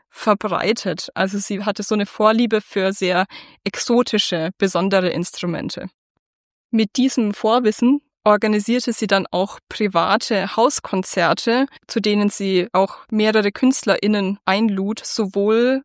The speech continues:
Amateure als auch professionelle Musiker, wie zum Beispiel die Komponisten Thomas Arne und John Burton sollen mit ihr musiziert haben. Also sie hat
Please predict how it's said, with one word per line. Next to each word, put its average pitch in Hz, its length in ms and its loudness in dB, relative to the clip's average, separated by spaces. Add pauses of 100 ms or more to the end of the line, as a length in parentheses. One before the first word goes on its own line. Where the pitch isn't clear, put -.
(100)
Amateure 196 680 0
als 214 260 0
auch - 240 0
professionelle 208 720 0
Musiker, 214 560 0
wie 214 80 0
zum 208 180 -2
Beispiel 202 560 -2 (260)
die 214 80 -2
Komponisten 214 840 0
Thomas 208 440 -2
Arne 226 460 2
und 196 240 -4
John 196 300 0
Burton 190 560 0 (240)
sollen 185 360 0
mit 190 200 0
ihr 196 80 0
musiziert 190 600 -2
haben. - 260 0
Also - 240 -2
sie 196 180 0
hat 185 140 0